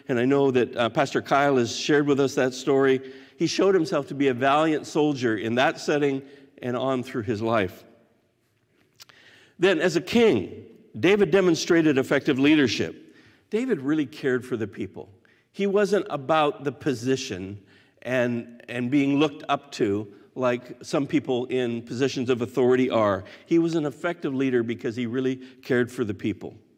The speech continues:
But ultimately, beyond all these things that we've just considered,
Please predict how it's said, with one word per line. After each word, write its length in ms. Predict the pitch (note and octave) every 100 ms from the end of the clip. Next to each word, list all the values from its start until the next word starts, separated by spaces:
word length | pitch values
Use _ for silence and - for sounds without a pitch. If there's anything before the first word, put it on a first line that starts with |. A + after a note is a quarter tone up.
| _ _ _ _ _ _ _ _ _ _ _ _ _ _ _ _ -
But 140 | D3+ -
ultimately, 560 | G3 G#3+ E3+ D3 C3
beyond 360 | B2+ C3 C#3 C#3
all 180 | D3 E3+
these 240 | F#3 F3+
things 280 | D3 B2 B2+
that 80 | B2
we've 180 | A2+
just 220 | A#2+ C#3 -
considered, 640 | A2 - A#2+ F#2+ G2+